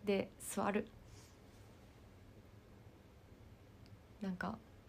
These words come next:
口閉じてたらダメらしい。うん。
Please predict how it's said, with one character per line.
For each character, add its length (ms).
口 300
閉 160
じ 120
て 100
た 120
ら 60
ダ 120
メ 140
ら 80
し 140
い。 120
う 40
ん。 180